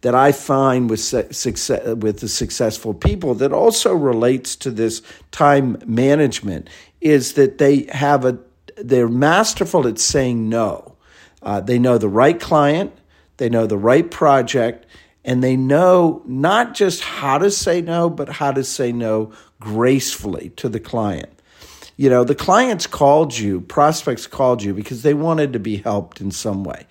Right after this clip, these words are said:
Not necessarily they were having to do business with you.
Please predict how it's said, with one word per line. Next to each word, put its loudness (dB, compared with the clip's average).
Not 0
necessarily 2
they 2
were 0
having 0
to -6
do -2
business -2
with -10
you. -14